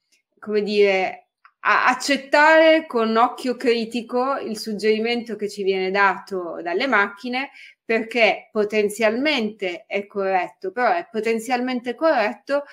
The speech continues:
se si sono mantenute immutate, diciamo, delle regole e delle, degli stati,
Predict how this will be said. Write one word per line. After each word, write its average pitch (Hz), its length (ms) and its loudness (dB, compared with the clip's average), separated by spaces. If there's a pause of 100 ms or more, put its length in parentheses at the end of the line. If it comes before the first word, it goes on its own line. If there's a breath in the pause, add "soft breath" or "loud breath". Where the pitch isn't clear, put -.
(160 loud breath)
se 220 220 0
si 220 180 -4
sono 233 380 0
mantenute 214 1000 -2
immutate, 233 920 2
diciamo, 202 540 -4
delle 208 300 2
regole 226 720 2
e 185 100 -2
delle, 185 840 -2
degli 214 220 0
stati, 220 760 -2